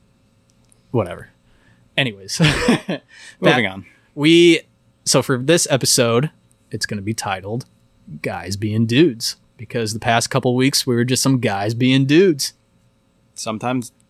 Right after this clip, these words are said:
Speaker 2: the guys gotta do what the guys gotta do.
Speaker 1: You gotta let the boys play. What can I tell you?
Speaker 2: That's right. That is right.
Speaker 1: So let's go back, like, two and a half, three weeks ago.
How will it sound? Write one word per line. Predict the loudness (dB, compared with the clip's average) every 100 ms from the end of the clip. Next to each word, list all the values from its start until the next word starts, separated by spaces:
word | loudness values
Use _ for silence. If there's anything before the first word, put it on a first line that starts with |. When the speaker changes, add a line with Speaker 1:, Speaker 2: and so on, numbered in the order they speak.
| _ _ _ _
Speaker 2:
the | -2
guys | 0 -2 -2
gotta | -2 -2
do | -2 -4
what | -4
the |
guys | -4 -2
gotta | -2 -4
do. | -2 -2 -2
Speaker 1:
You | 0
gotta | 2 4
let | 2 0
the | 2
boys | 2 2
play. | 2 2 2 -2 _ _ _
What | -16 -6
can | -2
I | -2
tell | 0 2 0
you? | -4 _ -12
Speaker 2:
That's | -10 -6
right. | -6 -6 -10
That | -12 -12
is | -10
right. | -8 -8 -10 _
Speaker 1:
So | 0 2
let's | 4 2
go | 4 4
back, | 4 2 0 -2 -6
like, | -2 0 -2 -2
two | 0
and | 2
a | 2
half, | 2 0 -2
three | -6 -2 0
weeks | 0 -2 -4
ago. | -6 -4 -4